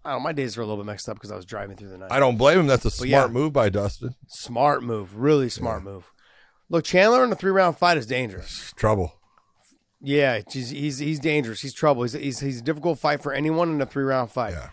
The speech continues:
Speaker 1: You put him in a five-round fight,
Speaker 2: Starts to break
Speaker 1: start
Speaker 2: down. Even though
Speaker 1: really
Speaker 2: he's,
Speaker 1: opening
Speaker 2: he's,
Speaker 1: your chances
Speaker 2: he's in
Speaker 1: to
Speaker 2: great shape. He works his ass
Speaker 1: Yep.
Speaker 2: off.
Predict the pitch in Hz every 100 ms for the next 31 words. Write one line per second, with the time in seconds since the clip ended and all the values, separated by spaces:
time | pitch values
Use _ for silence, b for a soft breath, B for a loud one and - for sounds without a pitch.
0 | - 110 - 160 190 190 - 170 180 185
1 | 185 - 190 220 - _ _ _ 101 98
2 | 101 107 101 107 104 104 - - 143 139
3 | 156 135 143 139 135 127 143 131 123 107
4 | 117 95 110 127 - - 123 120 - 92
5 | 101 95 117 117 120 107 104 104 104 104
6 | 98 95